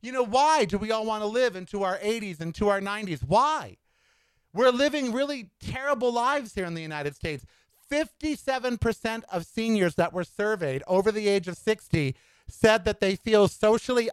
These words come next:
isolated and irrelevant. They don't feel that way in the Mediterranean lifestyle when they're older. They don't feel irrelevant. They feel a, a crucial part of family.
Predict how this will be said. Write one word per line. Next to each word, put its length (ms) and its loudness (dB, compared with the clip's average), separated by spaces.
isolated 840 -2
and 220 -2
irrelevant. 720 0
They 100 2
don't 220 -2
feel 260 0
that 220 -2
way 160 0
in 120 0
the 60 0
Mediterranean 640 0
lifestyle 460 -2
when 120 2
they're 140 4
older. 340 2
They 140 4
don't 260 -4
feel 380 0
irrelevant. 720 -4
They 160 4
feel 500 2
a, 160 -4
a 120 -2
crucial 600 -2
part 340 -6
of 80 -6
family. 720 -8